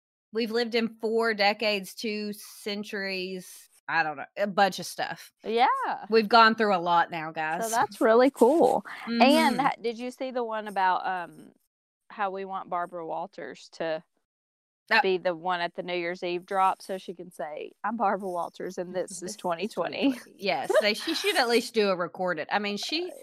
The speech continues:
Speaker 1: if,
Speaker 2: At
Speaker 1: if
Speaker 2: least a
Speaker 1: she's a
Speaker 2: commercial, something.
Speaker 1: Yes, if she is anything like me, she is not gonna wanna stay up till midnight.
Speaker 2: <laughs> Yeah.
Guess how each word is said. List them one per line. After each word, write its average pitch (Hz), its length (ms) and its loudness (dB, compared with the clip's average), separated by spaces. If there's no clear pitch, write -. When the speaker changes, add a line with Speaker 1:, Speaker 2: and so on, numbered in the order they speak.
Speaker 1:
if, 233 200 2
Speaker 2:
At 294 140 8
Speaker 1:
if 370 120 8
Speaker 2:
least - 120 2
a 226 80 6
Speaker 1:
she's - 80 0
a 190 80 8
Speaker 2:
commercial, 175 520 6
something. 185 600 4
Speaker 1:
Yes, 196 420 4
if 226 120 0
she 285 520 0
is 208 320 -2
anything 208 420 -4
like 180 200 0
me, 180 480 -8
she 294 640 -4
is 202 220 -8
not 190 220 0
gonna 180 180 -4
wanna 165 220 -8
stay 165 300 -6
up 170 280 -2
till 175 420 -8
midnight. 196 500 -4
Speaker 2:
<laughs> 240 160 2
Yeah. 220 220 4